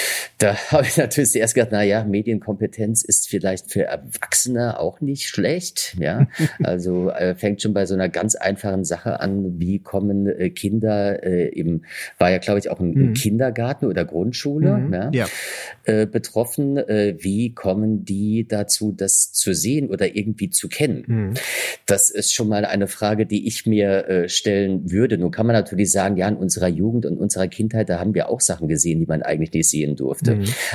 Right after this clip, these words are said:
Speaker 1: Auch da könnte man sagen, na ja, das gehört eben auch zum Kindsein dazu,
Speaker 2: Ja.
Speaker 1: dass man das Verbotene gerne sehen will. Und das wirkt sich eben auch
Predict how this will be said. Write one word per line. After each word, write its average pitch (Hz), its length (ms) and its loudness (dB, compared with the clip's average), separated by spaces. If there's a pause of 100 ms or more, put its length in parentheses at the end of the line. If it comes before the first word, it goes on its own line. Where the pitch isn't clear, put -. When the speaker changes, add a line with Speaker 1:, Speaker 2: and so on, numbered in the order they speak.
Speaker 1:
Auch 87 160 0
da 113 180 4
könnte 113 280 0
man 98 160 2
sagen, 95 240 2
na 98 80 2
ja, 107 260 0
das - 280 -2
gehört 90 320 -2
eben 98 240 -2
auch - 160 -6
zum 92 260 -2
Kindsein 104 480 -2
dazu, 80 400 0
Speaker 2:
Ja. 110 120 2
Speaker 1:
dass - 240 -2
man 82 120 -2
das 78 180 0
Verbotene 113 920 0
gerne 101 460 0
sehen 104 400 0
will. 143 280 0 (460)
Und 107 260 2
das 110 240 2
wirkt 123 260 2
sich - 300 -2
eben 120 340 2
auch 117 460 0